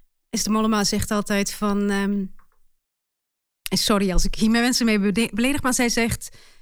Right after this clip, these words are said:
Nederlanders hebben een te prettig zelfbeeld, eh, als het gaat om racisme en discriminatie, uitsluiting, ehm, waardoor wij, waardoor het lastiger is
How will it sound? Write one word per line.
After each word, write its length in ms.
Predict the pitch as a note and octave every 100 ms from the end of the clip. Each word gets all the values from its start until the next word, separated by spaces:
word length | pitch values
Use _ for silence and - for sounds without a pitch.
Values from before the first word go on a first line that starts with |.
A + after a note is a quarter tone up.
| - _
Nederlanders 720 | G3+ C4 D#4 C4+ A#3 A3+ - - -
hebben 360 | A#3 G#3 G3+ -
een 260 | G3 E3+ - -
te 160 | D#4 -
prettig 380 | A3+ G#3 - -
zelfbeeld, 1040 | - F#3+ G#3+ G3 G#3+ G3+ B3+ D#4+ F#4 - - - - - _ _ _ _
eh, 500 | A#3 A3 G#3+ G#3 -
als 120 | G3+
het 120 | G3+
gaat 340 | - A3 G3 -
om 260 | G3 F3
racisme 500 | - G3+ - G#3 -
en 100 | F3+
discriminatie, 1000 | F3+ F3 - F3 F#3 G3+ B3 - E4 E4 - - - - _
uitsluiting, 920 | F#3 G3+ - B3+ C4+ C4+ C#4 D#4+ F4+ - - -
ehm, 680 | A#3 A3 A3 G#3+ G#3+ G#3+ -
waardoor 460 | G3+ G#3+ A#3+ B3+
wij, 460 | A3 G#3+ G#3+ G#3 - - _ _
waardoor 380 | F#3 A#3+ B3 B3+
het 160 | A#3
lastiger 500 | G#3+ A3+ - B3 G#3
is 300 | - G#3+ G#3